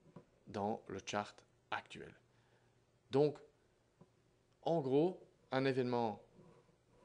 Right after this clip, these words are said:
que je constate, je demande, va me trouver dans ces mille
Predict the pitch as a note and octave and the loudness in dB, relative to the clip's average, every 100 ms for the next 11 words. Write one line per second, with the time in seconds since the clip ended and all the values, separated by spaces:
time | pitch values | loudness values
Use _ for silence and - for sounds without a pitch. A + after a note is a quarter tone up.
0 | - _ _ _ - G#2+ G#2+ G#2 - C3+ | -20 _ _ _ -6 -4 -4 -4 -2 -2
1 | F3 - - _ _ _ _ _ _ _ | -2 -6 -20 _ _ _ _ _ _ _
2 | _ _ A2+ C#3 C3 A#2 G#2+ D#2+ - _ | _ _ -4 -2 -2 -2 -2 -6 -14 _
3 | _ _ _ _ _ - - - _ _ | _ _ _ _ _ -20 -20 -20 _ _
4 | _ - G#2+ C3 C3 B2 A2+ A#2 G#2 - | _ -12 -2 -2 -2 -4 -2 0 0 -6
5 | - G#2 G#2 G2 - G2+ A2+ G2+ | -8 -4 -4 -4 -6 -4 -2 -4